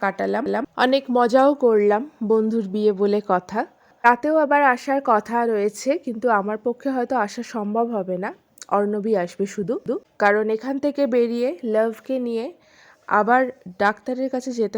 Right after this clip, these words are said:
হবে, কারণ ওখানে অ্যাপয়েন্টমেন্ট করা রয়েছে। আইবুড়ো ভাতের অনুষ্ঠান সেরে প্রায় বিকেল হয়ে গিয়েছিল বাড়ি ফিরতে। বাড়ি ফিরে অর্ণব চলে গেল ছাদে ঘুড়ি ওড়াতে। লাভকে আর পাইকে ও তো ঘুড়ি ওড়ানোর নাম শুনে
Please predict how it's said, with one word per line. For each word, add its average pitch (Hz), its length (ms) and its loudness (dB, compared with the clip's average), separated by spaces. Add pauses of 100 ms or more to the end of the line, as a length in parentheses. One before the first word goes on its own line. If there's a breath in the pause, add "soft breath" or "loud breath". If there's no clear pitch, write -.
হবে, 208 240 0
কারণ 208 240 -2
ওখানে 202 220 -6
অ্যাপয়েন্টমেন্ট 226 520 -4 (100)
করা 226 160 0 (100)
রয়েছে। 220 300 -4 (220)
আইবুড়ো 269 360 0
ভাতের 302 240 -2 (100)
অনুষ্ঠান 269 460 -6
সেরে 254 220 0 (140)
প্রায় 226 240 -2 (100)
বিকেল 262 340 -2
হয়ে 254 200 0
গিয়েছিল 247 340 -4 (140)
বাড়ি 202 260 0
ফিরতে। 214 340 -8 (460)
বাড়ি 254 280 4
ফিরে 277 260 0 (180)
অর্ণব 233 260 -4 (100)
চলে 214 240 -2
গেল 202 120 0 (160)
ছাদে 226 260 -2 (100)
ঘুড়ি 269 260 -2
ওড়াতে। 262 320 -2 (680)
লাভকে 240 420 -2
আর 240 140 -6
পাইকে 220 360 0 (120)
ও - 20 0 (140)
তো 220 60 0 (140)
ঘুড়ি 226 260 -4
ওড়ানোর 226 420 -2
নাম 214 120 -6 (120)
শুনে 226 200 -6